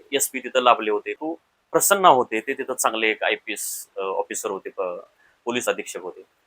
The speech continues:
अशा चांगल्या आयपीएस अधिकाऱ्यांची, पोलीस अधीक्षकांची परंपरा त्या सातारा जिल्ह्याला लाभलेली आहे.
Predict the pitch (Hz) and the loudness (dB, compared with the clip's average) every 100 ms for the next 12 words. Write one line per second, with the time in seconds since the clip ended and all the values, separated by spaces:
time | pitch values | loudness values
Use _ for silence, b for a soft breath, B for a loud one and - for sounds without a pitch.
0 | _ - 139 - 208 214 - 160 139 143 | _ 0 0 4 4 4 2 0 0 2
1 | 165 180 - 135 127 - 139 151 - 123 | 2 2 -2 -12 -12 -10 -8 -6 -6 -6
2 | 117 117 120 - 139 _ _ _ 123 120 | -6 -6 -6 -12 -20 _ _ _ -10 -8
3 | 123 127 120 - 107 110 110 131 110 107 | -2 -2 -2 -10 -10 -10 -12 -10 -8 -8
4 | 107 117 127 143 107 98 101 104 98 98 | -8 -10 -10 -12 -12 -6 -6 -6 -6 -4
5 | 110 143 b b - 104 101 101 98 87 | -4 -8 b b -2 0 0 -4 -4 -4
6 | 92 | -6